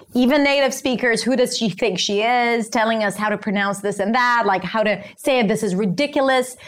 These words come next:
People who think that their pronunciation is the only pronunciation out there. And because I was teaching American pronunciation, so I experienced a lot of entitlement. And I didn't experience discrimination 'cause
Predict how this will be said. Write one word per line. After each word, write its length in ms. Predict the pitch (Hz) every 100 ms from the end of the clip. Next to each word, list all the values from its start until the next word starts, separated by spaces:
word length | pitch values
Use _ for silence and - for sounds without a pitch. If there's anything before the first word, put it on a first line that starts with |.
| - -
People 280 | - 254 302
who 120 | 262
think 300 | 277 277 262
that 160 | 240 180
their 200 | 220 233
pronunciation 880 | 254 269 262 262 254 254 - 269 262
is 280 | 247 262 220
the 160 | 240 220
only 260 | 254 262 285
pronunciation 760 | 285 262 262 262 233 233 247
out 240 | 190 220 214
there. 340 | 262 269 311 - - -
And 140 | 226
because 300 | 214 214 220 -
I 180 | 214 226
was 160 | 247 240
teaching 380 | 254 233 240
American 400 | 226 208 202 220
pronunciation, 920 | 208 226 214 214 208 202 - 208 196 190
so 200 | 196 190
I 120 | 190
experienced 480 | 175 - 214 202 202
a 40 |
lot 160 | 196 202
of 60 |
entitlement. 680 | 202 202 202 196 202 185 185 - - - -
And 320 | 269 262 254
I 120 | 233
didn't 180 | 226 247
experience 500 | 214 - - 285 277
discrimination 640 | 247 - 226 226 254 247
'cause 160 | 208